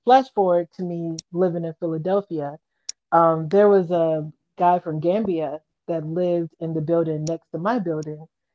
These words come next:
And every time he saw me, he would be like, "Hey, Chamo. What's up, Chamo? Hey, Chamo." <laughs> He always wanted my number. And so that was, like, his way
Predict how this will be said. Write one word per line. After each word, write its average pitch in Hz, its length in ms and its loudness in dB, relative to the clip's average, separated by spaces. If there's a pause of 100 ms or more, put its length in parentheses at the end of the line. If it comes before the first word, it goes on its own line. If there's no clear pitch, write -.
(100)
And 185 120 0
every 196 200 2
time 185 220 -4
he 180 160 -6
saw 214 160 -2
me, 175 180 -8
he 190 60 -4
would 180 120 -4
be 175 100 -8
like, 160 160 -10 (100)
"Hey, 220 280 -6
Chamo. 202 580 -8 (520)
What's 214 200 -8
up, 233 140 -6
Chamo? 214 540 -6 (100)
Hey, 240 140 -2
Chamo." - 540 -2 (340)
<laughs> 311 140 -10 (440)
He 440 140 6
always 285 400 8
wanted 226 260 4
my 202 160 2
number. 208 420 4 (120)
And 190 260 0
so 208 240 10
that 214 200 6
was, 226 160 2
like, 208 200 0
his 208 200 -2
way 185 340 2